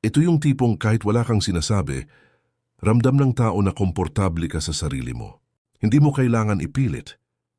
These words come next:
Hindi mo kailangan magpakitang gilas kasi alam mo na kung sino ka at kung ano ang kaya mong gawin. Bakit attractive ito? Kasi ang babae ay natural na na-attract sa stability.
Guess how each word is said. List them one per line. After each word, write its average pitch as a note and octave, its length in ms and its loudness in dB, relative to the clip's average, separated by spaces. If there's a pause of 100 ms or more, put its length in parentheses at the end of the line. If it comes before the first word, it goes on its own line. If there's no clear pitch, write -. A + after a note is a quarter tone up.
Hindi A2+ 240 2
mo D#3 80 2
kailangan A2 480 0
magpakitang E2+ 640 -4
gilas D2+ 560 -6 (320)
kasi C#3+ 240 -2
alam A#2 240 2
mo C3+ 80 4
na A#2+ 160 2
kung G#2 160 0
sino F#2 320 0
ka - 320 -10 (400)
at - 160 -6
kung A#2 160 0
ano A#2 240 2
ang F#2+ 160 -4
kaya G#2 320 -2
mong G2 160 0
gawin. C#2+ 480 -6 (400)
Bakit D#3+ 320 0
attractive B2 400 0
ito? D2+ 320 -4 (440)
Kasi C#3 160 0
ang A2+ 80 2
babae A2 400 0
ay G2+ 80 0
natural G2+ 400 0
na D#2+ 160 -2
na-attract E2 560 -6
sa D#2+ 160 -6
stability. C2+ 720 -6